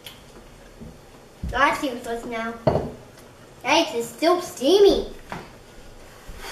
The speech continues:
Okay, so now that we stirred it really good, we must add the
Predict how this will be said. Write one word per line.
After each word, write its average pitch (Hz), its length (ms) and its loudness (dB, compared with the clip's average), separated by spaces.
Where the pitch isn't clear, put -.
Okay, 330 200 0
so 302 200 -4
now 330 200 4
that 466 320 4
we 427 140 0
stirred 370 340 0
it 262 220 0
really 349 240 0
good, 233 340 -4
we 339 200 0
must 508 200 0
add - 380 -6
the 330 240 -2